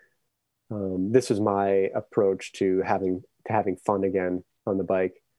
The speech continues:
Um, and this, you know, making these videos gets me out for a ride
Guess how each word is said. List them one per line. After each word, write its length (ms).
Um, 460
and 160
this, 240
you 80
know, 80
making 300
these 160
videos 720
gets 240
me 120
out 300
for 220
a 20
ride 580